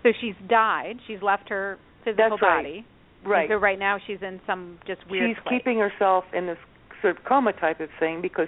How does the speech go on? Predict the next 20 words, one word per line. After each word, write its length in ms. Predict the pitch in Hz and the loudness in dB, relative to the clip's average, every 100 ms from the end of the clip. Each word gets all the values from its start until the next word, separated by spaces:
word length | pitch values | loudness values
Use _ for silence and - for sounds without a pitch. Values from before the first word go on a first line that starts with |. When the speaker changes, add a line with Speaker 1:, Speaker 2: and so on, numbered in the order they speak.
| - | -4
Speaker 2:
she 100 | 180 | -8
can't 360 | - 170 160 - _ - - - - - - - - | 0 2 2 -4 _ -20 -20 -20 -20 -20 -20 -14 0
imagine 600 | 202 208 285 311 147 143 _ _ _ _ _ _ _ _ - - - - - - - | 2 4 4 2 -2 -12 _ _ _ _ _ _ _ _ -20 -20 -20 -20 -20 -20 -14
that 200 | 202 190 | -4 0
there's 160 | 202 190 | 0 2
Speaker 1:
Mm. 60 | 185 | 0
Speaker 2:
anything 240 | 180 190 | 0 -4
else. 200 | 196 156 - - - _ _ _ _ | -2 -2 -4 -20 -20 _ _ _ _
Speaker 1:
Mm-hmm. 140 | 196 175 190 214 - - - - | -16 -12 -12 -12 -16 -16 -16 -16
Mm-hmm. 320 | 208 170 196 233 - - - | -20 -16 -14 -14 -16 -20 -10
And 100 | 220 | -2
Speaker 2:
Now, 220 | 214 226 220 | 4 4 4
Speaker 1:
can 0 | |
she 40 | |
Speaker 2:
at 20 | |
the 60 | 220 | 2
Speaker 1:
get 120 | 196 | 2
Speaker 2:
same 160 | 277 330 | 2 4
Speaker 1:
herself 120 | 247 | 4
Speaker 2:
time, 360 | 233 226 226 | 6 6 2